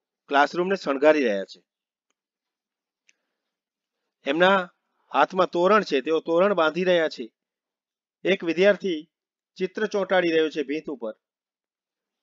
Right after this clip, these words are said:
પછી એક બારી દેખાય છે, બ્લેકબોર્ડ છે. આ બધી બાબતો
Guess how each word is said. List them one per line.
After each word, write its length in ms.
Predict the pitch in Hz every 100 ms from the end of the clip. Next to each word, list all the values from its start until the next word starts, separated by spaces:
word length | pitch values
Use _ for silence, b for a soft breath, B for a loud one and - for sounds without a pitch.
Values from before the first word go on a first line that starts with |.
| _ _ _ _ _ _ _ _ _ _ _ _ _ _ _ _ _ _ _ _ _ _ _ _ _ _
પછી 200 | 131 175
એક 220 | 185 185
બારી 300 | 143 139 190
દેખાય 340 | 185 175 170 156
છે, 260 | 139 110 _ _ _ _ _ _ _ _ _ _ _ -
બ્લેકબોર્ડ 500 | 151 - 196 196 170
છે. 320 | 135 110 - _ _ _ _ _ _ _ _ _
આ 140 | 143
બધી 280 | 180 185 208
બાબતો 600 | 165 151 165 208 135 117